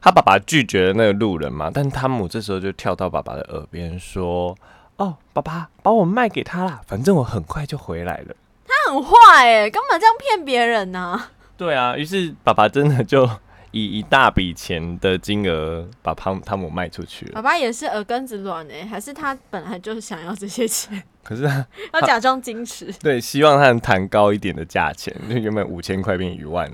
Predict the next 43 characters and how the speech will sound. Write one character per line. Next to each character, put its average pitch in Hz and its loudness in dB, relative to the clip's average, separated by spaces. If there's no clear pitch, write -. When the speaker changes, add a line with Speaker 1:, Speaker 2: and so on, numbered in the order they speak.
Speaker 1:
这 - -18
样。 370 -14
Speaker 2:
哎。 233 -10
Speaker 1:
好， 113 2
那 165 8
路 170 2
人 131 6
就 139 2
带 127 4
着 107 0
汤 104 2
姆， 104 -2
拇 - -8
指 101 -6
汤 101 0
姆 87 -4
就 92 0
要 95 0
去 92 -10
城 82 -8
里 85 -8
啦， 69 -6
人 76 -6
家 78 -8
规 80 -6
划 82 0
还 76 -4
要 78 0
怎 - -14
么 - -12
展 - -10
示 - -14
他， - -16
于 87 -12
是 110 -14
就 123 -4
把 82 -6
它 85 -6
放 92 -4
在 82 -4
帽 139 2
子 - -20
上。 - -10